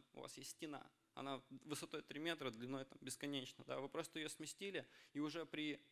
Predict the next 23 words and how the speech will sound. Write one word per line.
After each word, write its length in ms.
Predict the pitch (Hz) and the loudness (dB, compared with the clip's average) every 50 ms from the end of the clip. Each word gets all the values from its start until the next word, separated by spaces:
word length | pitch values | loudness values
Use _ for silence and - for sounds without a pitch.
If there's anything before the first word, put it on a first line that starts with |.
| - _ _ _ _ - | -20 _ _ _ _ 0
запуске 420 | - 165 160 - 165 - - - | 2 2 2 2 0 -4 -2 -2
на 120 | 143 135 - | 0 0 0
расчет 340 | 143 139 - - 170 185 185 - - | 0 0 2 4 2 2 2 0 -2
вы 140 | 143 135 - | -4 -4 -2
получаете 500 | - 135 135 139 139 - 160 156 151 143 | -2 -2 -2 0 0 0 0 0 0 -2
триангуляцию 720 | - 143 135 135 139 135 143 139 139 127 135 - - - | -2 0 0 2 2 4 4 4 4 4 2 -2 -6 -8
модели. 380 | - - - - - - - - - _ _ _ _ _ - - - - - - - - _ _ _ _ _ _ _ _ _ - - | -8 -6 -4 -4 -6 -6 -6 -10 -12 _ _ _ _ _ -20 -20 -20 -20 -20 -20 -20 -20 _ _ _ _ _ _ _ _ _ -14 -8
А, 360 | - - 120 120 120 120 - 123 - - - - - | -6 -6 -4 -4 -6 -8 -10 -14 -18 -20 -10 -6 -6
ну, 60 | 160 | -4
то 80 | - | -4
есть 120 | 160 - - | -4 -4 -4
она 140 | 156 160 160 | -4 -4 -2
сама 380 | - 180 175 165 143 120 123 127 - - | -2 0 0 0 0 0 -2 -6 -12 -12
определяет, 460 | - - 139 131 139 143 139 131 127 | -8 -6 -4 -2 0 2 2 2 2
где 120 | 127 135 | 2 2
у 60 | 135 | 2
вас 300 | 123 123 127 123 - - | 2 0 0 -2 -2 -2
места 260 | 143 135 135 - 147 147 | -2 -2 -2 0 -2 -2
пересечения 720 | - 135 135 127 - - - 175 170 160 147 131 123 123 - | -2 -4 -4 -4 -4 -4 -4 -2 -2 -2 -2 -4 -6 -8 -10
и 60 | 131 | -8
так 200 | - - 127 123 | -6 -6 -4 0
далее. 300 | 120 123 120 123 123 - - 110 - - - - - _ _ _ _ _ _ _ - - - - | 0 2 2 2 0 -4 -8 -14 -18 -18 -18 -18 -20 _ _ _ _ _ _ _ -18 -18 -16 -12
А, 380 | - 127 - 120 117 - 127 - | -12 -8 -6 -4 -4 -4 -6 -8